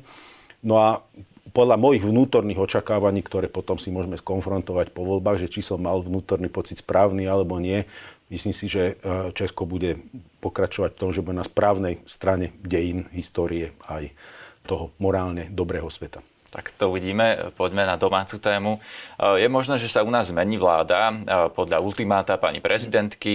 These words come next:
Speaker 2: <clears throat> E, ak nebudú predčasné voľby schválené do konca januára, tak by mala byť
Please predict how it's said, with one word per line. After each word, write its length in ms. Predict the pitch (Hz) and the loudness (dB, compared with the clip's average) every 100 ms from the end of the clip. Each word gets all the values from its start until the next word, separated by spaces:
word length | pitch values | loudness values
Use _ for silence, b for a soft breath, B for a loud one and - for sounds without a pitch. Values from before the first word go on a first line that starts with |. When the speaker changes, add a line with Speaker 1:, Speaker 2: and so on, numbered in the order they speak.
| 101 | 2
Speaker 2:
<clears throat> 20 | |
E, 120 | 78 95 90 82 71 - | 4 6 4 2 -10 -8
ak 320 | - 95 - | -6 -6 -6
nebudú 440 | 90 87 92 92 B B B | -6 -6 -4 -6 B B B
predčasné 480 | 104 101 120 101 98 | -2 0 0 0 2
voľby 280 | 98 95 90 | 4 2 0
schválené 480 | - 98 101 98 90 | 0 2 4 4 2
do 120 | 92 | 0
konca 280 | 98 95 92 | 0 0 0
januára, 560 | 85 107 101 98 95 | 2 2 4 4 2
tak 320 | 90 104 - 90 | 2 -2 -2 -8
by 80 | 92 | -2
mala 240 | 90 92 104 | 2 4 2
byť 200 | - | -4